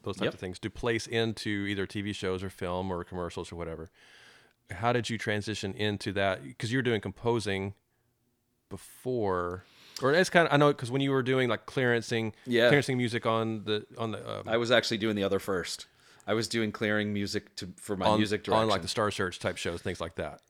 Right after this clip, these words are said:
Speaker 2: Yeah, so I, you know, the, the real answer to your question is I really don't,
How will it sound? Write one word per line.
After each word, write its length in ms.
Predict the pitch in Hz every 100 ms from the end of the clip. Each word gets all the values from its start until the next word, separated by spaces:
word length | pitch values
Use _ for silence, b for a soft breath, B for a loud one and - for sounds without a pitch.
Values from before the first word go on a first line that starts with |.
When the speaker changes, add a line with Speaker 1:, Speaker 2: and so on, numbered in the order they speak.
| -
Speaker 2:
Yeah, 140 | 180
so 200 | 170 170 147
I, 380 | 151 190 190 - _ _ -
you 260 | 156 147
know, 240 | 143 123 104
the, 380 | 127 123 123 123
the 260 | 135 123 123
real 280 | 113 131
answer 220 | 131 113 -
to 60 |
your 100 | 104
question 240 | 120 117 107
is 80 |
I 100 | 98
really 460 | 113 107 113 135 131
don't, 500 | 104 95 113 120 120